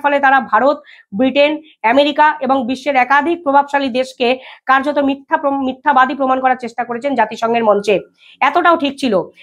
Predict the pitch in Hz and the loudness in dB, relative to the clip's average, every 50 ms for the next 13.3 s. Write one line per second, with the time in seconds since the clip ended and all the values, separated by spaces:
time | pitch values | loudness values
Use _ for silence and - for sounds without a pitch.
0 | - _ - 320 339 339 - - 269 269 320 339 330 - 330 320 294 247 254 262 | -20 _ -6 -4 -4 -4 0 2 2 4 4 2 2 2 2 4 4 4 2 2
1 | - - - - _ - 233 226 214 202 - 285 311 320 330 330 349 349 339 339 | -2 -8 -20 -20 _ -18 -14 -14 -14 -12 -8 -6 -4 -2 0 0 2 0 0 0
2 | 294 277 262 277 320 330 311 - 220 226 262 311 330 330 320 349 339 349 330 320 | 0 0 0 0 0 -2 -2 0 0 0 2 2 2 2 2 2 0 0 0 0
3 | 320 311 254 262 294 285 262 254 254 247 233 233 220 202 180 160 151 - _ _ | -2 -2 0 0 2 2 2 2 2 2 0 2 0 0 0 -2 -4 -10 _ _
4 | _ _ _ _ - - 370 359 349 349 330 285 339 339 349 339 349 339 330 330 | _ _ _ _ -2 0 0 2 4 2 2 2 2 0 0 0 0 -2 -2 -2
5 | 240 247 269 - 320 311 311 - 220 247 285 311 311 311 320 311 - 302 311 339 | -4 -6 -4 -2 -2 -2 -2 0 0 0 0 0 -2 -4 -6 -6 -4 -4 -4 -4
6 | 330 - - 349 262 285 277 240 208 185 170 - - _ _ - - - - 269 | -4 -4 -4 -2 0 2 2 2 2 2 0 -4 -8 _ _ -20 -12 -4 0 2
7 | 302 320 311 320 330 302 294 269 320 311 262 254 254 311 277 330 339 - 330 320 | 2 2 2 2 2 0 0 0 0 -2 0 0 0 0 -2 -4 -4 -6 -6 -6
8 | 262 285 320 269 247 285 254 254 277 302 302 277 311 294 - 277 294 339 370 370 | -6 -4 -4 -2 0 2 2 2 2 0 0 -2 -4 -2 2 2 2 2 2 2
9 | - 302 254 220 220 185 165 147 - _ _ - - - - 220 254 320 339 349 | 0 -2 0 0 0 -2 -2 -4 -10 _ _ -20 -12 -4 -2 0 2 2 4 4
10 | 339 339 320 320 330 311 240 254 262 294 285 320 320 320 277 311 330 277 - 277 | 4 2 2 0 -2 0 2 2 2 2 2 2 0 0 -2 -4 -10 -10 -8 -10
11 | 269 - 311 294 277 277 302 269 240 330 339 269 190 175 175 _ _ _ _ - | -8 -4 -2 2 2 2 2 2 0 2 2 2 0 -2 -6 _ _ _ _ -6
12 | 214 285 285 320 320 294 - 233 240 294 330 330 330 339 330 - 269 262 269 302 | -2 0 0 2 0 0 0 0 0 2 2 0 0 0 0 0 0 0 0 2
13 | 311 302 302 269 311 320 | 0 0 0 0 -2 -6